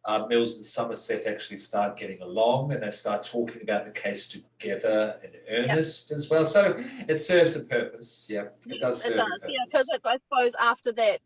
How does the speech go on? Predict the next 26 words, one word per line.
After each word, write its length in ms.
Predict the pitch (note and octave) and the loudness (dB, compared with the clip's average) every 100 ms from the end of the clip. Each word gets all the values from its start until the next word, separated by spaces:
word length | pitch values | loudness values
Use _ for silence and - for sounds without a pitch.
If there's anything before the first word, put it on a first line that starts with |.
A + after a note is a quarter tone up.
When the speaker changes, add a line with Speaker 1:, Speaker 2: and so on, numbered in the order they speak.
| - | -4
Speaker 2:
sort 180 | A#3 | -4
of 60 | A3+ | 0
after 240 | G#3+ G#3+ | -2 -2
the 100 | G#3 | -12
dinner 320 | G#3+ A#3 A3 G3+ | -4 -2 0 -2
and 180 | G#3 | -2
the, 320 | G#3+ G#3 G3+ - | -2 -4 -2 -2
um, 200 | G3+ G3+ | -2 -2
going 240 | A3 A#3+ A#3 | 2 2 2
over 140 | A3 | -2
the 60 | A3 | -4
files, 640 | B3+ A3 G3+ F#4+ G4 - - _ _ _ - | 0 2 2 -4 -10 -12 -14 _ _ _ -4
um, 360 | G#3 G3+ G3 F#3+ | 0 2 0 0
that's 320 | A3+ - - | 0 2 0
when 460 | G#3+ G3+ G3 G3 G3 _ _ _ _ - | 2 2 2 -2 -6 _ _ _ _ -2
they 140 | A3+ | 0
start 340 | A#3 - G3+ - | 0 0 0 0
to 80 | G#3 | -2
uncover, 340 | G#3+ A3+ G#3 | 0 -2 -2
and 140 | G#3+ G#3+ | -2 -2
I 60 | |
think 220 | A#3+ A3+ | -2 -2
that's 240 | A3+ A#3 - | 0 0 0
when 140 | A3+ | -2
they 100 | A3+ | 0
start, 340 | A3 - A3 | -2 0 0